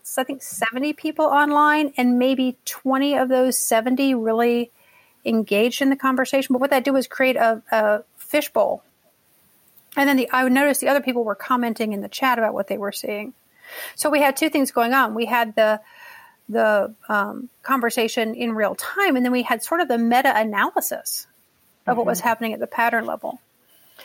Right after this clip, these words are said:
Speaker 1: Um,
Speaker 2: Yeah.
Speaker 1: yeah, and then we came back on camera, and I just said, "Okay, so, so what happened? What did you do,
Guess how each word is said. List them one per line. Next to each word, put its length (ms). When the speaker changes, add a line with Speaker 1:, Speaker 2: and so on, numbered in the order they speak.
Speaker 1:
Um, 440
Speaker 2:
Yeah. 120
Speaker 1:
yeah, 60
and 100
then 100
we 80
came 200
back 200
on 120
camera, 380
and 100
I 100
just 140
said, 120
"Okay, 280
so, 500
so 420
what 200
happened? 440
What 180
did 200
you 120
do, 220